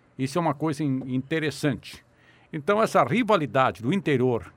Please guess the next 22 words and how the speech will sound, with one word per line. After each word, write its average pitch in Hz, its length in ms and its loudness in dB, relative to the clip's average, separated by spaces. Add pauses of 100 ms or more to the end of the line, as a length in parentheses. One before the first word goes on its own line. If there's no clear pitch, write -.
(280)
com 147 120 0
relação 143 440 0 (100)
à 185 160 8
capital 165 600 2 (440)
é 135 100 0
uma 160 160 0
coisa 165 300 -4
que 156 120 -8
prevalece 151 580 -4
muito. 117 260 -4
Então, 196 320 0
no 180 100 0
próximo 156 420 0
domingo, 185 460 -2 (540)
é 147 80 0
um 170 100 0
dia 139 220 0
que 156 100 -6
a 160 40 0
gente 139 180 -4
vai 139 140 2
ficar 139 360 0